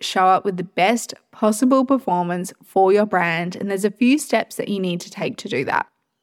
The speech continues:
When it comes to pitching for podcasts,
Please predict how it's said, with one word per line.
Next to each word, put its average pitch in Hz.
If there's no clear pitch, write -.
When 226
it 320
comes 311
to 269
pitching 220
for 190
podcasts, -